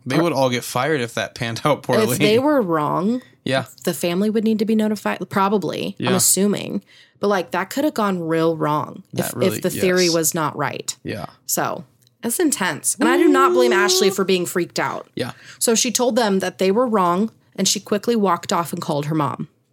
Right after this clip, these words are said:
Speaker 1: Mm-hmm.
Speaker 2: Unbeknownst to Stacy still, police were able to listen in on this call as well. Ashley said to Stacy, quote,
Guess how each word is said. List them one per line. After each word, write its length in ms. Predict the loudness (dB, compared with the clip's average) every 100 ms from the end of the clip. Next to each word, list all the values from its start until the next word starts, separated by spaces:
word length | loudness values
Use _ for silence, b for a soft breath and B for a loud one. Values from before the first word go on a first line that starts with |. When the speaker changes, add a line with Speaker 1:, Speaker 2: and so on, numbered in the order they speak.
| -8
Speaker 1:
Mm-hmm. 220 | -6 -6 -8 B B B
Speaker 2:
Unbeknownst 600 | 0 4 4 4 2 0 0
to 60 |
Stacy 420 | 0 0 0 0 0
still, 680 | 0 0 2 2 2 -2 -6 _
police 540 | -4 0 2 2 0 0
were 120 | 0
able 220 | 0 0
to 160 | -2 -2
listen 320 | -2 -2 -2
in 140 | -2
on 180 | -2 0
this 240 | 0 0
call 260 | -2 -2 0
as 160 | -2 -2
well. 320 | -2 -2 -10 _ _ B B B B -4
Ashley 380 | -2 0 0
said 240 | 0 -2 -2
to 60 | -2
Stacy, 580 | 0 0 0 -2 -4 -4
quote, 360 | 0 0 0